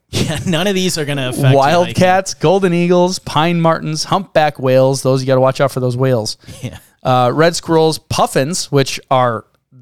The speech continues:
Speaker 2: like, the fakest looking bird ever.
Speaker 1: Yeah.
Speaker 2: Like, whenever you see a puffin, you're like, "That's not real. Someone photoshopped
Speaker 1: They're
Speaker 2: that."
Speaker 1: really funny looking.
Speaker 2: They are funny looking. They're so <laughs> cool, though. Uh, red deer, uh,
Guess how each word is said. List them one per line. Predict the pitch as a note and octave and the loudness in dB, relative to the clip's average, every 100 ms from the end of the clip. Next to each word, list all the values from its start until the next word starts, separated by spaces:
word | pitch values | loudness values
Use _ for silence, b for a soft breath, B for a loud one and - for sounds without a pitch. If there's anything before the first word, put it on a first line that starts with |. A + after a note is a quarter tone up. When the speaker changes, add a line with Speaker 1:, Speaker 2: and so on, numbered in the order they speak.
| B2 - | _ -4
Speaker 2:
like, | C#3 C3 - | -2 -2 -4
the | C#3+ | -6
fakest | - D#3+ E3 F3+ - | 0 0 2 -2 -2
looking | D#3 - D3 | -2 -2 -2
bird | C3 C3+ C3 | 0 0 0
ever. | A2 - - | -4 -6 -14
Speaker 1:
Yeah. | B2+ A#2 | -6 -2
Speaker 2:
Like, | C#3 | 0
whenever | D3 D#3 | 2 0
you | F#3 | 0
see | A3+ | 0
a | G3+ | 0
puffin, | D#3+ E3+ F3+ | 0 0 0
you're | |
like, | C#3+ B2+ | 0 2
"That's | E3 - | 0 0
not | C3 G#2+ | -8 -6
real. | A2+ G#2+ | -6 -4
Someone | - D3+ C3 | -2 -2 0
photoshopped | C3 A2 - A2+ | -2 -2 -6 -6
Speaker 1:
They're | C3+ | -4
Speaker 2:
that." | C3+ | -2
Speaker 1:
really | B2 A2+ | -2 -4
funny | A#2 A2 | -6 -8
looking. | G#2+ G#2+ G#2+ G2+ | -8 -8 -10 -2
Speaker 2:
They | C3 | 2
are | A#2+ A#2+ | 2 0
funny | A#2 A2 | -4 -6
looking. | G#2+ A#2 | -6 -8
They're | A#2 | -2
so | E3 D#3 | -2 -2
<laughs> | - | -2
cool, | C#3 D3 | 0 0
though. | B2 G2+ E2+ B B B | 0 -4 -8 B B B
Uh, | - B2+ A#2 - | -2 0 0 -2
red | B2 C3 F3+ F3+ | 0 2 2 0
deer, | C#3 C#3 F3 A#3+ - _ - | 0 2 2 0 -4 _ -6
uh, | B2 A#2+ B2+ B2+ | -2 2 2 0